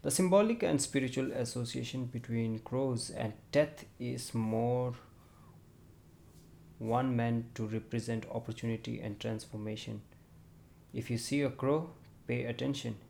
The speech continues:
These amazing creatures have storied history in many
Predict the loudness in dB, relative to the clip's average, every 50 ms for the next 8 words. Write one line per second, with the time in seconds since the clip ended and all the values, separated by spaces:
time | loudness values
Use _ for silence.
0 | -20 -18 -4 -2 -2 0 2 2 2 2 2 2 2 0 0 0 0 -2 -2 0
1 | -2 0 0 0 -2 -4 -4 -4 -4 -4 -4 -6 -6 -6 -6 -4 -2 0 0 0
2 | 0 -2 -2 -4 -6 -6 -4 -4 -4 -2 -4 -4 -4 -4 -4 -4 -4 -4 -4 -4
3 | -2 -2 -2 -2 -2 -4